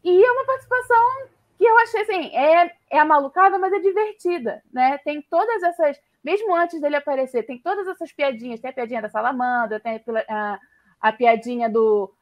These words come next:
ah, é, de levar pro quadrante delta, tem os pratos lá da, do pessoal da Voyager, tem o próprio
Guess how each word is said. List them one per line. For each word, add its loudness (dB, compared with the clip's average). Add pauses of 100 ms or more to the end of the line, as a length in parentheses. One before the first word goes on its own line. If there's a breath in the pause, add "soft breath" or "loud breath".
ah, 2 (140)
é, -4
de -4
levar -2
pro -12
quadrante -4
delta, 0 (320)
tem -2
os -4
pratos 2
lá 2
da, -2
do -12
pessoal -8
da -2
Voyager, 0
tem -6
o -8
próprio 0